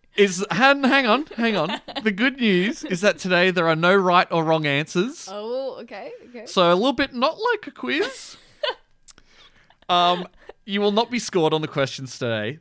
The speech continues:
Speaker 1: thus my
Speaker 2: Okay.
Speaker 1: apprehension to call it a game.
Speaker 2: Interesting.
Speaker 1: The bad news, though, Beck,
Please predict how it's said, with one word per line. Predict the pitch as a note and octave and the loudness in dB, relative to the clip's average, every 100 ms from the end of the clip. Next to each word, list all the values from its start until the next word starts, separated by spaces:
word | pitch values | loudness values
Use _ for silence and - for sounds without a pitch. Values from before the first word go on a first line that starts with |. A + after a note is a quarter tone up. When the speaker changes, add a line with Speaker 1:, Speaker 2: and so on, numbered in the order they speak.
| - | 0
Speaker 1:
thus | E3 F3 G#3+ | 0 0 -2
my | F#3 D3+ | -2 0
Speaker 2:
Okay. | C3+ | 0
Speaker 1:
apprehension | F#3 C#3+ C#3 B2+ - A2+ A#2 | 0 -2 -2 -4 -4 -6 -6
to | C3+ | -8
call | - B2 A#2+ | -6 -4 -4
it | A#2 | -4
a | A#2 | -8
game. | A2+ G#2 F#2 - - | -6 -6 -10 -18 -16
Speaker 2:
Interesting. | G#3+ A3+ - A#3+ D#3+ C#3+ | -12 -12 -12 -8 -6 -6
Speaker 1:
The | G3+ | -4
bad | F3+ A3+ C4 G3 | 0 4 4 2
news, | F3 D3 A#2 G2 G#2+ - - | -4 -2 -4 -8 -14 -18 -8
though, | A#2+ A2 | -6 -4
Beck, | G2 A2 - | -4 -6 -8